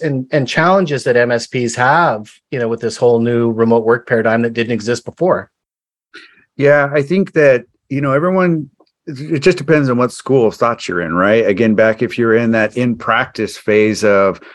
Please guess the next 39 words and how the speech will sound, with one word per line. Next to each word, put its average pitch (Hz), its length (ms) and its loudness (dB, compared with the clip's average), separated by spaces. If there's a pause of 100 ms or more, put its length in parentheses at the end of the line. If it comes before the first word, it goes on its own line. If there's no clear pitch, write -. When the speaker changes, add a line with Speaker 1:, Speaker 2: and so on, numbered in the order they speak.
(420)
Speaker 2:
you 110 120 -2
know, 104 120 0
being 113 240 0
an 107 80 2
M 101 160 2
S 98 200 -2
P, 120 360 2
it's 104 160 0
gonna 104 220 0
hurt 120 220 0
a 101 60 -2
little 101 180 -2
bit 95 180 -4
more, 98 420 0
but 110 220 0
it's 110 160 -4
also 113 260 0
giving 104 200 -4
you 101 60 -2
more 101 200 0
opportunity 95 460 -4
to 92 40 -4
springboard 101 640 2
those 104 240 0
that - 160 0
maybe 98 280 -2
already 92 280 2
have 90 200 -2
a 95 80 -2
practice 85 680 -4 (320)
and 104 180 -2
jump 113 280 0
across - 500 0
that 90 320 -4
to 107 180 -4
best 95 300 -2
practice, 82 500 -4
right? 101 300 2
So 107 280 2